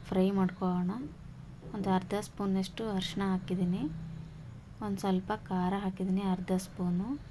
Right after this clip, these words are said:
ಒಂದು ಸ-, ಒಂದು ಅರ್ಧ ಸ್ಪೂನಷ್ಟು ಉಪ್ಪು ಹಾಕಿದ್ದೀನಿ. ಒಂದು ಸ್ವಲ್ಪ ಎಣ್ಣೆಗ ಫ್ರೈ ಮಾಡ್ಕೊಳ್ಳೋಣ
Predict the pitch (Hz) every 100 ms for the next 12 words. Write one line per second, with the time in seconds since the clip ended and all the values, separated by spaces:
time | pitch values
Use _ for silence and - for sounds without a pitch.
0 | - - - - - - - - - -
1 | - - - - - - 214 196 196 190
2 | 196 - - - - 196 185 175 214 -
3 | 202 185 185 - 240 214 180 - - -
4 | - 190 190 - 185 - 185 185 190 269
5 | - - - - - - - - - -
6 | - - - - - - - - - -
7 | - - - - - - 214 220 208 196
8 | 226 208 196 208 202 190 - 180 - 190
9 | 208 196 190 190 180 180